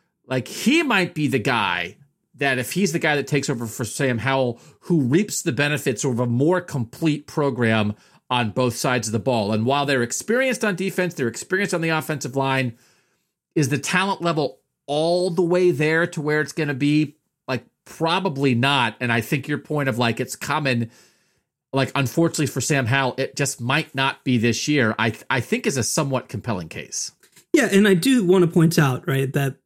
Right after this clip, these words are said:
Speaker 2: their big issue last year on the defensive side of the ball, just moving to that end, was their pass defense. And you mentioned getting an influx of talent, so you'll have a couple guys who might be freshmen who might be able to contribute right away. You have some guys from previous classes who are just gonna be older, 'cause they do have a very young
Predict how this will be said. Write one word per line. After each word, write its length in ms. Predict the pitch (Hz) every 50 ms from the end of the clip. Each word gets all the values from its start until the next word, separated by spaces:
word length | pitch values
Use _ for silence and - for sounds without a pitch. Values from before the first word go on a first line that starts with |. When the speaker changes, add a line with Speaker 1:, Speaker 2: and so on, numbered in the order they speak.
| _ -
Speaker 2:
their 120 | 175 190 196
big 200 | 180 196 170 165
issue 260 | 170 165 - 185 180
last 320 | 165 160 151 165 165 -
year 100 | 175 165
on 120 | 151 143 143
the 80 | 139
defensive 520 | 143 139 196 233 233 - 190 165 165 160 143
side 100 | 151 139
of 60 | 135
the 60 | 143
ball, 160 | 143 139 139
just 140 | 139 147 175
moving 160 | 170 170 151
to 80 | 139 139
that 240 | 135 147 156 156 151
end, 240 | 139 131 131 123 - _ -
was 300 | 151 160 165 160 147 156
their 160 | 151 139 135
pass 320 | - - 147 139 135 -
defense. 440 | - 147 139 147 - 113 - 147 -
And 140 | 131 143 147
you 60 | 151
mentioned 400 | 151 151 147 - 156 143 131 - - _ _ _ _ _ -
getting 220 | 180 196 202 190
an 120 | 185 170 175
influx 540 | 175 196 185 190 185 - 196 185 170 -
of 140 | 180 156 -
talent, 340 | - - 156 151 165 175 165
so 120 | - 165
you'll 120 | 151 156 156
have 220 | - 175 175 170
a 40 | 170
couple 260 | 175 170 160 170 151
guys 400 | 143 147 139 139 139 135 - -
who 260 | - 143 139 135 143 - _ -
might 200 | 151 156 160 160
be 120 | 170 160 160
freshmen 380 | - 165 175 170 - 180 156
who 60 | 156
might 160 | 160 156 156 -
be 80 | 160
able 140 | 165 156 156
to 160 | 160 151 143
contribute 420 | 151 - - 147 - 156 143 147 143
right 160 | 147 143 143
away. 220 | 139 135 139 143
You 140 | 147 151 147
have 180 | 156 165 160 160
some 140 | - 165
guys 260 | 147 147 147 151 143 - - - - _ _ -
from 120 | 160 147
previous 380 | - - 208 190 180 175 170 -
classes 320 | 190 185 170 165 165 160
who 100 | 165 170
are 60 | 156
just 160 | 147 180 175
gonna 160 | - 190 175 165
be 160 | 165 160 -
older, 300 | - - 143 160 180 185
'cause 160 | - 196 170
they 100 | 240 233
do 220 | 170 - 214 277
have 160 | 254 240 202 214
a 40 |
very 360 | 185 165 175 175 220 208 202 185
young 420 | 175 160 170 170 156 143 135